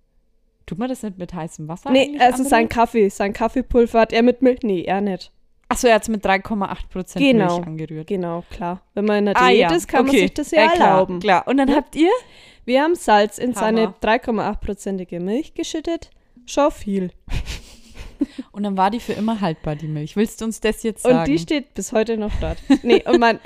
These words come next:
Speaker 2: Kollege dachte sich, und die Milch probiere ich kurz.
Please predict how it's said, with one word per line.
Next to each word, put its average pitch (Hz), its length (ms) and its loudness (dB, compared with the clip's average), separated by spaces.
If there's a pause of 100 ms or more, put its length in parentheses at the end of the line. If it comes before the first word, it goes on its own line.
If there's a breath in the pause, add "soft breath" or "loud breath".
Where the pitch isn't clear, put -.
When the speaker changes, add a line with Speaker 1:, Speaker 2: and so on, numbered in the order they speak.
(120)
Speaker 2:
Kollege 269 480 2
dachte 262 340 -2
sich, 254 360 -8
und 220 200 -6
die 214 160 -4
Milch 214 280 -2
probiere 277 340 -6
ich - 120 -14
kurz. 359 360 -6